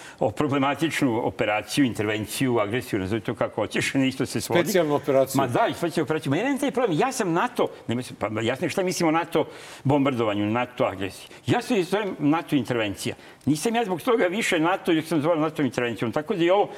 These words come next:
Speaker 1: ovo ne zovem operacija, jer mi je malo bez veze, zovem je isto intervencija, zovite je ratom, zovite kako
Speaker 2: E, evo
Speaker 1: hoćete.
Speaker 2: intervenciju koju
Speaker 1: Formalno
Speaker 2: gine ljude.
Speaker 1: gledano, formalno gledano, to jeste kršenje međunarodnog prava i tu nema, nema Boga.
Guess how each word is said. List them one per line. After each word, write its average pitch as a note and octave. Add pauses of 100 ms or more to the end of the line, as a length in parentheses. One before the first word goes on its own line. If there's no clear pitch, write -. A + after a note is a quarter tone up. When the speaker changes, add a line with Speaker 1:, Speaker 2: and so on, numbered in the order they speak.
(120)
Speaker 1:
ovo G3+
ne G3
zovem F3
operacija, -
jer D#3+
mi C#3
je C#3
malo C#3+
bez G2+
veze, D#3+
zovem E3
je D#3+
isto D3
intervencija, A#2 (280)
zovite B2
je G#2+
ratom, A#2+
zovite A#2+
kako G2+
Speaker 2:
E, -
evo G2+
Speaker 1:
hoćete. G3+
Speaker 2:
intervenciju D3+
koju F3+
Speaker 1:
Formalno C4
Speaker 2:
gine D3
ljude. F3+
Speaker 1:
gledano, F#3 (100)
formalno F3
gledano, E3
to D3+
jeste D3
kršenje B2+
međunarodnog A2
prava A2 (260)
i A2+
tu B2+
nema, A2+ (260)
nema B2
Boga. C3+